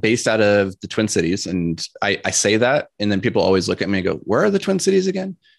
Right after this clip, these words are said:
That's Minneapolis and Saint Paul, Minnesota, home of the Minnesota Twins. That's why they're called the Twins. But so we like to live where it's nice and cold, and I'm a multifamily investor. That's my shtick, is we have about thirty million dollars of assets under management.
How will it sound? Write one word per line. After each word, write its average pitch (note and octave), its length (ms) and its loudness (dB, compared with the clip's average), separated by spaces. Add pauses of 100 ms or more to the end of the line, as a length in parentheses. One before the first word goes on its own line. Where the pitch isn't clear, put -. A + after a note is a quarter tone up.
That's A#2 180 -4
Minneapolis B2 640 2
and A2+ 100 -2
Saint A2 240 -2
Paul, A#2 180 2
Minnesota, A#2 560 2
home G2+ 260 0
of G2+ 180 0
the G2+ 60 -2
Minnesota G#2 340 0
Twins. G2 400 -6
That's - 360 -6
why F2+ 180 0
they're F#2+ 100 -2
called F#2+ 220 -2
the C3+ 40 -14
Twins. - 300 -8 (140)
But G2+ 200 -2 (320)
so D#3+ 240 4
we D#3 200 4
like D3+ 160 4
to C3 80 2
live B2 400 4
where G#2+ 160 2
it's G2 140 -4
nice G#2 180 -2
and G#2+ 80 -4
cold, G2 260 2
and G2+ 140 2
I'm G#2+ 160 0
a G#2 120 0
multifamily G2+ 680 0
investor. F2+ 600 -4
That's - 520 -4
my G2 240 -2
shtick, F#2+ 420 -2
is F2+ 300 -2
we G2+ 60 2
have G2+ 100 0
about F#2+ 240 0
thirty A2 180 2
million G#2 240 2
dollars G2 320 2
of G2 120 -12
assets G2 360 -4
under F#2+ 140 -6
management. G#2 640 -2